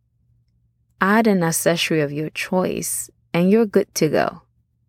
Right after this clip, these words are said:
The last hairspiration for the holiday,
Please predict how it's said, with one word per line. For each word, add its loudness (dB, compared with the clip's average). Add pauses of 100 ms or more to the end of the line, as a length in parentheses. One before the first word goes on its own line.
(340)
The 2
last 4
hairspiration 2
for 0
the 0
holiday, -8